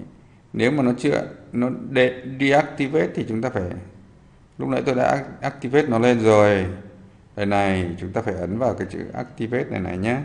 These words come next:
Bang, bang. Nhớ là, nhớ là phải ấn vào và phải nhìn thấy cái chữ này ở đây, có nghĩa là nó đã activate rồi, đúng không?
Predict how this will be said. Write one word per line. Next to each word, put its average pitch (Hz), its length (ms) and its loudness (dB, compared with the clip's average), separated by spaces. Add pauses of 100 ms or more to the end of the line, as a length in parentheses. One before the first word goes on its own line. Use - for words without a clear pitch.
(1400)
Bang, 139 280 -4
bang. 139 760 0 (760)
Nhớ 98 480 2
là, 95 260 0 (640)
nhớ 104 240 2
là 135 160 0
phải 87 160 -4
ấn 87 240 -4
vào 101 240 -2
và 95 220 0
phải 95 140 -4
nhìn 87 240 -4
thấy 90 120 -4
cái 98 120 -2
chữ - 120 -6
này 107 200 -2
ở 85 60 -4
đây, 95 180 -2
có 95 60 -4
nghĩa 101 140 -4
là 107 120 -4
nó 90 140 -4
đã 92 220 -6 (420)
activate 110 520 0
rồi, 104 380 4 (1400)
đúng 98 180 -2
không? 139 420 -2